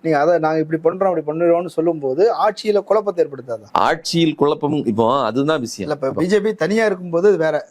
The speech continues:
Speaker 2: ம்.
Speaker 1: இன்னைக்கு வந்து ஒரு கூட்டணி, மைனாரிட்டி கவர்மெண்ட், கூட்டணி ஆட்சி அப்படின்னு வரும்போது, "நான் ஆஃபர் தரேன், வாங்க, ஆஃபர் தரேன், வராங்க, வாங்கன்னும்" போது இந்த எதிரில் உள்ள கடைக்காரன் கூப்பிட்டுட்டு இருக்கும்போது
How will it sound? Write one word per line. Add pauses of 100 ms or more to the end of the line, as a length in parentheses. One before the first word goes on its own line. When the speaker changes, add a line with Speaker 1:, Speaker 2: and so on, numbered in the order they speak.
Speaker 2:
ம். (200)
Speaker 1:
இன்னைக்கு
வந்து
ஒரு
கூட்டணி,
மைனாரிட்டி
கவர்மெண்ட்,
கூட்டணி
ஆட்சி
அப்படின்னு
வரும்போது, (260)
"நான்
ஆஃபர்
தரேன்,
வாங்க,
ஆஃபர்
தரேன்,
வராங்க,
வாங்கன்னும்"
போது
இந்த
எதிரில்
உள்ள
கடைக்காரன்
கூப்பிட்டுட்டு
இருக்கும்போது